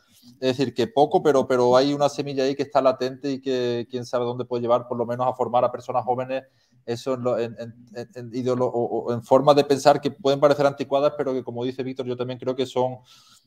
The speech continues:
que en la práctica, la, en la realidad siguen ahí, o sea, la estructura no ha cambiado mucho en los últimos cien años. O sea, es un sistema. Pero bueno, eh, creo que ha sido muy interesante, seguro que ha habido muchas cosas que no hemos tocado,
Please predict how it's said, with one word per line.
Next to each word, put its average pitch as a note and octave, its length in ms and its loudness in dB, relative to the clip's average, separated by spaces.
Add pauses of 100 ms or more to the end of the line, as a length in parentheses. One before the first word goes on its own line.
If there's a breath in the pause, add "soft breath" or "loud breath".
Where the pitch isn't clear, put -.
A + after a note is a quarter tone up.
(160)
que B2 120 2
en A#2+ 100 0
la A#2 160 6
práctica, C3+ 500 4
la, B2 160 0
en A2 320 -8
la A#2+ 100 4
realidad A#2 460 2
siguen C3+ 320 -4
ahí, C3 220 0
o A#2+ 40 -2
sea, B2 140 -2
la A#2 100 2
estructura B2+ 520 -6
no B2 80 -2
ha B2 80 -2
cambiado B2 400 2
mucho C3+ 260 -8
en B2 40 -8
los A#2 100 -2
últimos A#2+ 420 -8
cien A#2+ 160 -6
años. A2 300 -4
O - 420 -20
sea, A2+ 100 -6
es A2 40 -4
un A2+ 80 -8
sistema. A#2 680 -2 (1000 soft breath)
Pero C3 160 6
bueno, C3+ 320 6
eh, A#2+ 360 2
creo C3 200 -2
que C#3+ 80 2
ha C3+ 40 4
sido C#3 320 0
muy C#3+ 160 -2
interesante, C#3+ 520 2
seguro C3+ 260 -2
que C3 80 -4
ha C3 40 4
habido C3+ 200 -2
muchas C3+ 240 -4
cosas C3 260 -4
que C3 160 -4
no C3 120 -4
hemos C3+ 200 -4
tocado, C3+ 520 2